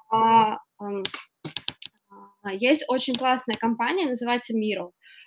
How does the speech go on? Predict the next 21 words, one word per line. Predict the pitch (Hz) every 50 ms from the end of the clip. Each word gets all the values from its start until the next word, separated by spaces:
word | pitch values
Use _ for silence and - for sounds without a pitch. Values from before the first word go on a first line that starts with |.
| _ _
А, | - 208 196 202 202 196 202 214 196 190 190 190 - -
у | - 185
них, | 190 208 226 262 269 - - -
а, | 233 208 208 226 - -
хед-офис | 233 208 226 233 240 - 208 - -
находится | 202 202 - - 208 202 190 190 - - - 196 190 196 -
в | - 202 190 196 -
Амстердаме. | 214 220 - - 226 214 226 - 247 311 392 392 311 269 _ _ - - - -
Это | 254 - 330
компания | - 269 262 233 240 254 349 403 381 302 240 226
вообще, | 214 214 - - - 277
а, | 262 - - - 220 220 214 214 214 214 208 208 _ _ _ _
пермских | - 285 294 285 277 - - - 226 -
ребят, | - 247 226 226 254 320 494 - - _ _ _ _ _ _ _ _
которые | - 240 226 233 285 311 370 359 302 254 240 233 233 220 208 208 208 - _ _ _ _ -
делали | 208 247 277 320 302 247
очень | 247 285 - -
крутой | - 240 226 226 254 247 226
вообще | 202 - - - 220
тул | - 285 302 359 381 330 -
для, | - 233 220 220 233 247 - - -